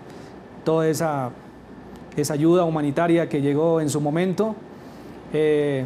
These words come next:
lastimosamente, eh, los, las donaciones y los dineros llegaron al Estado, al Estado, y entonces ellos comenzaron a, a darle su manejo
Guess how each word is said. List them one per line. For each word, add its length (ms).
lastimosamente, 1160
eh, 60
los, 240
las 180
donaciones 440
y 20
los 100
dineros 360
llegaron 460
al 200
Estado, 520
al 120
Estado, 500
y 60
entonces 340
ellos 240
comenzaron 440
a, 340
a 20
darle 220
su 100
manejo 480